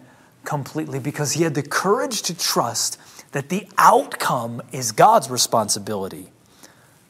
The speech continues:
"Just obedience is mine." The outcome is God's responsibility. Just obedience is mine. See, extraordinary acts of God often start with ordinary acts of obedience. And we really,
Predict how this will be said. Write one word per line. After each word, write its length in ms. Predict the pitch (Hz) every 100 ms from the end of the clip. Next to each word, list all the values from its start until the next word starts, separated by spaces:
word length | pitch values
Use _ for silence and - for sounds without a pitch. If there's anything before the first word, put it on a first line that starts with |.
| _ -
"Just 240 | - 247 202
obedience 680 | 156 160 208 165 113 107 120
is 160 | 107
mine." 260 | 113 90 92
The 120 | - -
outcome 600 | 208 302 339 - 214 175
is 160 | 151 135
God's 380 | 185 202 185
responsibility. 880 | 147 139 147 127 120 120 113 110 104 - - _
Just 320 | - 262 - 220
obedience 760 | 170 160 202 131 101 - - - _ _ _ -
is 160 | 127
mine. 420 | 139 160 143 - - _ - - _ -
See, 120 | 175
extraordinary 680 | - - 180 190 208 202 -
acts 380 | 170 165 -
of 280 | - 160 139
God 340 | 151 156 151 143
often 380 | 160 156 185 160
start 440 | - 196 180 180
with 320 | 147 139 - - - _ -
ordinary 840 | 180 202 185 175 139 131 131 -
acts 340 | 147 139 - -
of 140 | 131
obedience. 800 | 127 123 139 139 120 110 - - - - - _ -
And 120 | 160
we 100 | 330
really, 440 | - 440 233 170